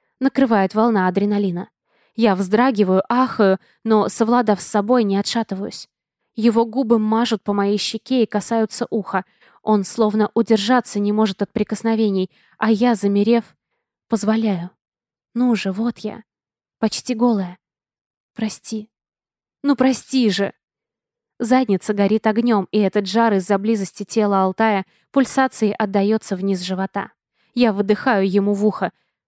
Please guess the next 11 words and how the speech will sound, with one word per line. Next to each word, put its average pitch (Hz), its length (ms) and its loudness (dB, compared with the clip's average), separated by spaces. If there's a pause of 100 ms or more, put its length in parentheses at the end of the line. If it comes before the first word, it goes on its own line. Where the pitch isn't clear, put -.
(240)
«Пожалуйста». 208 840 -2 (920)
Напряжение 247 800 4
мгновенно 220 600 2
взлетает, 196 640 0 (160)
и 254 80 2
его 214 260 4
запаха 220 460 0
становится 214 600 -2
больше. 208 520 -2 (500)
«Пожалуйста, 196 880 2
пожалуйста». 226 960 0